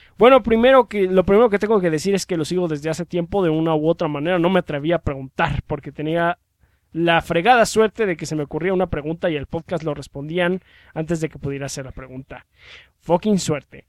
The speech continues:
Y no podía opinar sobre los temas de la semana porque varios de esos son temas de juegos que recién han salido o un beta que lamentablemente no puedo bajar,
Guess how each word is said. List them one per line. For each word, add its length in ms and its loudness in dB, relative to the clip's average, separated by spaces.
Y 100 -4
no 100 2
podía 220 4
opinar 320 2
sobre 180 0
los 140 -4
temas 240 -2
de 80 -4
la 60 -6
semana 320 0
porque 200 -2
varios 260 4
de 80 -2
esos 200 -6
son 320 -2
temas 540 -2
de 140 0
juegos 220 -4
que 120 -10
recién 260 -6
han 80 -2
salido 540 -4
o 100 -8
un 220 -6
beta 300 -6
que 120 -8
lamentablemente 800 -2
no 160 -4
puedo 220 -4
bajar, 400 -2